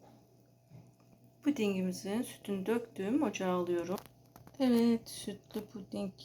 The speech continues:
vanilyalı pudingli Hindistan cevizli nişastalı tatlımı yaptım. Şimdi bu soğuyacak. Soğuduktan sonra streç filme kavrulmuş kadayıf serptim. Onun içine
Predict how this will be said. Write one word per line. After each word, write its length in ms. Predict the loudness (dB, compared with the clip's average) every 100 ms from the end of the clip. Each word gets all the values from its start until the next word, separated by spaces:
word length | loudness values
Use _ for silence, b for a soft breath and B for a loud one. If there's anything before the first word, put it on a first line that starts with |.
| -20 -20 b -20 _ -20 -20 -16 -6
vanilyalı 580 | -2 0 2 2 0
pudingli 380 | -4 -6 -6 -4
Hindistan 540 | -4 -4 -4 -4 -2 -2
cevizli 760 | 0 0 0 -2 2 2 2 -4 b b b b _ -6
nişastalı 1040 | 0 2 2 0 -4 -2 2 2 4 2
tatlımı 540 | 2 -2 -2 -4 -2 0
yaptım. 800 | 2 0 -2 -2 2 4 2 0 -8 -20 b b -6
Şimdi 320 | 2 4 4
bu 60 | -2
soğuyacak. 1080 | 2 4 6 4 4 4 2 4 2 2 -4 0
Soğuduktan 500 | 0 0 -2 2 4
sonra 720 | 4 2 2 2 2 2 2 0
streç 720 | -6 -6 -6 0 0 0 -2
filme 640 | -2 0 2 2 4 2 B B B B B 4
kavrulmuş 1000 | 8 10 8 2 2 2 4 4 2 0
kadayıf 480 | -2 2 2 0
serptim. 880 | -2 0 2 2 0 -10 -4 2 2
Onun 460 | 2 2 4 2 -2
içine 580 | -4 -2 -2 0 0 0